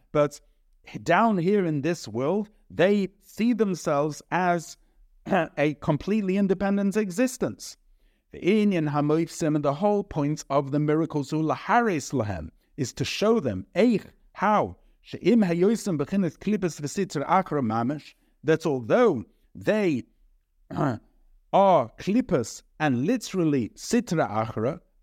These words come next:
afal pike, nevertheless, hey mekablim chayes tomid mikdusha. The reality is that they receive continually energy from holiness, b'chol rega, every second,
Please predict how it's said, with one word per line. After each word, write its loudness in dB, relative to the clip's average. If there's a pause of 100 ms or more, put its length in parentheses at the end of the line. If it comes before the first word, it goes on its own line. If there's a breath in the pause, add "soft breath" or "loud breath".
afal 0
pike, 0
nevertheless, 0
hey -2
mekablim 0
chayes -2
tomid 0
mikdusha. -4 (640)
The 2
reality 2
is 0 (300)
that 0
they 4
receive 0
continually 2 (1080)
energy 2
from 2
holiness, 0 (240)
b'chol 2
rega, 0 (120)
every 2
second, -2